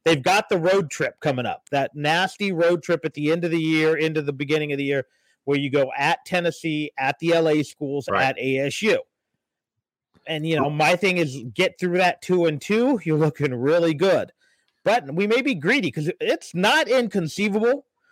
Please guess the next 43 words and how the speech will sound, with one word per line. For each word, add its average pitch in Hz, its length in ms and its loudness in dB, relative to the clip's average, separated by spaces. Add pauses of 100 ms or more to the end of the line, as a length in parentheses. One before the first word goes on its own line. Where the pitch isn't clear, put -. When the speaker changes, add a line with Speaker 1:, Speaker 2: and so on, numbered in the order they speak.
(160)
Speaker 1:
that 156 120 2
Arizona's 202 480 2
undefeated 175 640 0
going 156 260 2
into 139 140 0
Knoxville 135 720 -2 (280)
on, 131 120 0
what 143 140 2
is 120 100 -6
it, 113 60 -6
like, 120 160 -6
the 131 80 -10
twenty-ninth 147 640 0
or 151 60 2
Speaker 2:
Yeah. 147 100 2
Speaker 1:
whatever. 151 440 2 (200)
Speaker 2:
As 131 140 -4
a - 20 -8
matter 139 220 2
of 135 60 2
Speaker 1:
Um, 131 80 2
Speaker 2:
fact, 156 160 0 (240)
I 135 60 2
think 156 180 -4
there's 123 180 0
a 120 40 0
pretty - 240 -2
good, 104 320 0 (160)
I 127 100 -2
think 170 120 -2
there's 107 160 -2
a 110 40 -6
pretty 131 200 -4
good 101 180 -2
chance 143 380 -2
that 175 100 -16
that's 92 240 0
gonna 95 160 -2
be 90 120 0
the 85 80 -2
case. 87 400 0
What, 175 400 -2
oh, 180 300 0